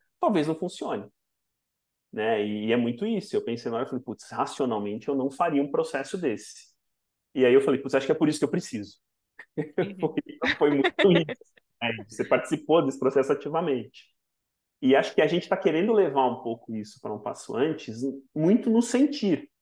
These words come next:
Speaker 1: E aí é muito legal porque nós somos três pessoas, né? Eu com a, um pouco da história que eu contei aqui, a Priscila, ela é diretora de teatro, ela é atriz, então ela faz as coisas acontecerem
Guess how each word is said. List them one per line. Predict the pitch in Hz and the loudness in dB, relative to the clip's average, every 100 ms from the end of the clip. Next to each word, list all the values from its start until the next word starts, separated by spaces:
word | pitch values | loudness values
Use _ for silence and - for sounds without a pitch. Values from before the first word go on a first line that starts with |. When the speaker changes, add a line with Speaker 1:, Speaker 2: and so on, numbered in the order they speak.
| _ _ | _ _
Speaker 1:
E | 123 | 0
aí | 123 | 2
é | 170 | 2
muito | 175 185 160 | 0 0 2
legal | 139 143 | 2 2
porque | - - | 0 -6
nós | 165 156 | -6 -4
somos | 139 131 | -4 0
três | 147 165 233 | 2 2 0
pessoas, | - - - 101 - - _ _ _ _ | -4 -6 -4 -4 -6 -18 _ _ _ _
né? | - 110 | -6 2
Eu | 113 139 | 4 4
com | - | 4
a, | 120 110 - _ | 2 0 -10 _
um | - | -10
pouco | 117 131 131 | 2 2 4
da | |
história | 120 - 117 | 2 2 2
que | 110 127 | 2 -2
eu | |
contei | - 117 117 | -6 -6 -6
aqui, | 110 - 127 160 - _ _ _ _ | -6 -2 -2 -2 -8 _ _ _ _
a | 110 | -4
Priscila, | 131 123 143 151 | -2 -2 4 6
ela | 143 | 8
é | |
diretora | 135 135 135 135 143 | 6 4 4 2 0
de | 139 | 0
teatro, | 139 147 143 135 135 | 0 2 2 2 -2
ela | 139 | -2
é | |
atriz, | 139 131 151 127 | -4 -4 -2 -4
então | 127 143 | 0 2
ela | 147 | 2
faz | 143 165 190 | 2 2 2
as | 170 | 0
coisas | - 165 160 | -4 -4 -4
acontecerem | 151 151 160 156 135 135 147 160 165 | -6 -6 -6 0 0 2 0 0 -6